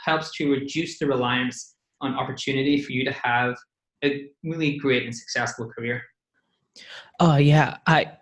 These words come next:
Speaker 2: hundred percent agree with that. Um, it's actually the same premise that we have on Arc, right? As a software, uh, remote software, uh, hiring platform, we actually have the same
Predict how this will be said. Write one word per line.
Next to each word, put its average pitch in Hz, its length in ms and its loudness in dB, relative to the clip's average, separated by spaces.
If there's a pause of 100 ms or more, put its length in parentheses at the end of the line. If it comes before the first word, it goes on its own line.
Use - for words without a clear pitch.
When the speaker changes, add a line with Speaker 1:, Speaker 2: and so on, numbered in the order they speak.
(120)
Speaker 2:
hundred 165 280 8
percent 147 280 6
agree 139 200 8
with 135 200 6
that. 123 420 2
Um, 117 280 0
it's 139 100 2
actually 208 360 4
the 247 80 8
same 147 260 6
premise 123 340 2
that 135 240 2
we 120 140 2
have 120 340 2 (160)
on 113 320 0
Arc, 117 320 2
right? 87 360 0
As 127 340 4
a 117 240 2
software, 113 840 4 (300)
uh, 110 220 6
remote 147 300 8
software, 127 640 6
uh, 113 300 2
hiring 123 400 2
platform, 165 640 4
we 151 180 6
actually 170 440 4
have 156 120 2
the 135 80 2
same 127 540 2